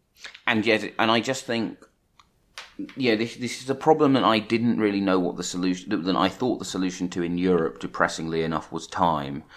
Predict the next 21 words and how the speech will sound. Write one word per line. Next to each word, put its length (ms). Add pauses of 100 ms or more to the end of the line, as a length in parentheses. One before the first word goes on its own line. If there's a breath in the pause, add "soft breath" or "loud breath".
(240 loud breath)
because 240
eventually, 840
uh, 300 (520)
we 280
would 280
become 520
as 140
diverse 520
in 60
America, 480
and 100
their 140
diversity, 840 (920 loud breath)
uh, 340
was 220
inoculating 800
them 140
against 500
this, 540
uh, 340 (140)
right-wing 1300